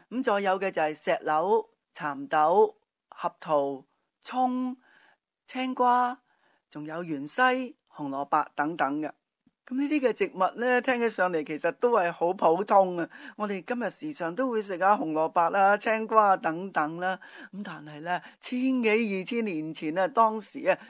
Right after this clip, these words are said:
中原嘅人對於呢啲嘅植物呢，莫講話見啦，聽都未聽過嘅。咁亦都因為呢啲嘅植物由西方傳入嚟啦，噉所以呢，好多時喺佢前面啊加個胡字啊，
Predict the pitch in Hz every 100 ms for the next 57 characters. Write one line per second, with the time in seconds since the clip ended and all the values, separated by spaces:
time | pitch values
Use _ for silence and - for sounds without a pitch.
0 | - - 240 240 214 151 160 175 139 135
1 | - 185 202 214 208 214 208 202 180 170
2 | - 170 202 175 - _ - 156 - 165
3 | 190 170 156 - _ - 170 165 175 185
4 | 180 202 190 180 180 175 156 151 190 170
5 | 160 160 151 147 143 - _ _ _ -
6 | 294 226 294 294 269 202 196 233 247 196
7 | 185 170 147 147 131 139 233 226 208 208
8 | 208 - 139 139 139 143 127 156 196 -
9 | - - 214 262 180 202 185 185 185 165
10 | 185 190 143 143 165 165 156 - 131 135
11 | 139 151 196 196 156 151 143 143 123 127
12 | 135 - 143 160